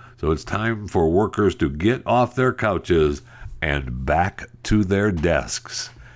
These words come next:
Yeah, America's had it. I think that, uh, I know Gorman is speaking for a lot of people. We, we need to get back, we need to get back to work. No question. Now, he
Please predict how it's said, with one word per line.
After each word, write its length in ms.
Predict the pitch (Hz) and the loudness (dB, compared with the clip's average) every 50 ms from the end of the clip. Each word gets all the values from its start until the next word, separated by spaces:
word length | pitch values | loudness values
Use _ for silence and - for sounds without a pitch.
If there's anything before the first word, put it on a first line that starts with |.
| - | -6
Yeah, 280 | - 80 87 82 78 78 | -2 0 2 2 2 0
America's 400 | 90 120 135 131 127 117 90 90 | 0 0 0 0 0 -2 -4 -2
had 220 | 101 92 82 73 | -2 -2 -2 -2
it. 140 | 64 60 - - - - - - - - | -4 -8 -12 -16 -18 -18 -18 -16 -12 -6
I 100 | 76 101 | -4 -4
think 220 | 113 - 135 110 92 | 0 0 0 0 2
that, 340 | 117 117 113 113 - - | 0 0 0 -2 -4 -4
uh, 260 | 104 101 92 90 85 - - - - | -2 -2 0 -2 -4 -6 -10 -8 -4
I 140 | - 120 127 | -2 -2 0
know 200 | 123 127 127 120 | 2 2 2 2
Gorman 440 | 101 104 117 117 117 113 113 110 | 4 4 4 4 2 2 0 0
is 140 | 101 95 - | 0 0 0
speaking 440 | - - 113 110 95 - 104 95 87 | 0 0 0 0 2 2 0 0 0
for 400 | 82 - 92 87 90 87 85 87 | -2 0 2 2 4 4 2 2
a 140 | - 82 80 | 0 0 0
lot 560 | 78 78 76 78 82 85 95 101 101 95 82 | 0 0 0 0 0 2 2 2 2 2 0
of 100 | 76 - | 0 -2
people. 380 | - 80 67 - 71 73 69 - - - - - - - - - - - - - - - - - - - - - - - - - - | -2 -4 -2 0 0 -2 -2 -2 -10 -20 -20 -20 -20 -20 -20 -20 -20 -20 -20 -20 -20 -20 -20 -20 -20 -20 -20 -20 -20 -20 -18 -8 -2
We, 360 | 107 98 101 98 87 92 98 | 2 4 6 6 6 4 2
we 180 | 104 90 92 87 | 2 2 0 2
need 180 | 85 85 73 | 2 2 2
to 80 | 69 69 | 2 2
get 180 | 73 78 71 | 2 2 0
back, 320 | 71 71 71 64 - - - - - | 2 0 0 0 -2 -6 -18 -12 -4
we 120 | 92 80 | -2 0
need 120 | 76 73 67 | 0 0 0
to 80 | 65 | 0
get 140 | 64 64 64 | 0 0 0
back 240 | 62 62 60 55 - | 0 -2 -2 -2 -4
to 100 | - 60 | -4 -4
work. 360 | 62 62 53 - - - - - - - | -4 -4 -6 -6 -10 -16 -20 -20 -18 -10
No 200 | 80 85 82 73 | -4 0 0 0
question. 500 | - - 76 64 - - - - 60 60 - - - - - - - | 0 -2 -4 -4 -4 -6 -12 -14 -14 -14 -20 -20 -20 -20 -16 -8 -4
Now, 420 | 87 90 87 85 80 78 80 - - - - - - - - - - - - - | -2 0 0 0 0 -2 -2 -6 -8 -20 -20 -20 -20 -20 -20 -20 -20 -20 -20 -20
he 800 | - - - - 110 110 110 110 107 107 104 101 98 98 - | -18 -12 -6 -2 0 2 2 2 2 2 2 0 0 -2 -6